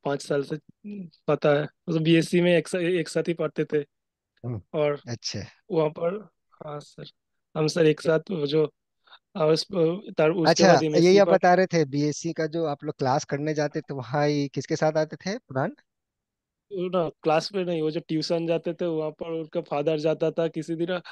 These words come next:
Speaker 1: हर एक, हर एक tuition के दिन वो Uber, Ola या Uber से जाता था <laughs> पढ़ने के लिए टीचर के पास।
Speaker 2: अरे प्राण, भरोसा नहीं था कि हाँ, तुम्हारे parents को society पर कि भैया तुम ठीक रहेगा।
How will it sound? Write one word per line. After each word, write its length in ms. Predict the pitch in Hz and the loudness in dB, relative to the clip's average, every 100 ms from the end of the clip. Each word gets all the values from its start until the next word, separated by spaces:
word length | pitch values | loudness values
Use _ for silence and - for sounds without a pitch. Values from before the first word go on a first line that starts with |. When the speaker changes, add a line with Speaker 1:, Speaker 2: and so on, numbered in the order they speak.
| - - | -8 0
Speaker 1:
हर 160 | 156 | 2
एक, 440 | 175 175 - - 208 _ _ - - - - | 2 0 -10 -8 -10 _ _ -18 -18 -16 -2
हर 160 | 147 151 | 2 4
एक 140 | 165 - | 2 4
tuition 360 | 160 156 165 | 4 6 2
के 120 | 170 170 | 2 2
दिन 160 | 170 | 4
वो 280 | 175 170 156 | 4 4 2
Uber, 260 | 156 165 175 165 | 2 2 2 0
Ola 280 | 156 156 | 2 2
या 140 | 160 165 | 2 0
Uber 240 | 156 151 | 0 -2
से 160 | 151 160 | -4 -4
जाता 280 | 151 147 147 | -4 -4 -2
था 200 | 175 156 | -2 -2
<laughs> 220 | 135 170 | -6 -4
पढ़ने 240 | 160 165 | -2 -2
के 140 | 160 170 | -2 -2
लिए 180 | 165 | -2
टीचर 360 | 170 165 170 165 | -4 -4 -4 -4
के 120 | - | -8
पास। 380 | 165 160 151 - _ _ _ _ _ _ 196 _ - 202 | -10 -10 -10 -16 _ _ _ _ _ _ -16 _ -2 0
Speaker 2:
अरे 240 | 170 240 | 2 -2
प्राण, 360 | - 139 147 220 - - - 277 233 - 262 196 | 0 2 2 0 -10 -18 -12 -10 -8 -10 -6 0
भरोसा 460 | 156 160 170 196 | 4 4 4 4
नहीं 120 | 208 | 2
था 140 | 196 190 | 0 -2
कि 120 | 180 | 0
हाँ, 180 | 240 233 | 0 0
तुम्हारे 200 | 185 180 | -2 -4
parents 280 | 165 170 165 | -2 -2 -4
को 80 | 160 | -8
society 480 | 175 156 151 135 156 | -6 -2 -2 -4 -8
पर 240 | 120 107 | -8 -10
कि 120 | 131 | -10
भैया 240 | 123 135 165 | -6 -4 -4
तुम 240 | - 160 | -6 -10
ठीक 300 | - 180 196 | -6 -6 -2
रहेगा। 380 | 143 117 92 | -2 -2 -4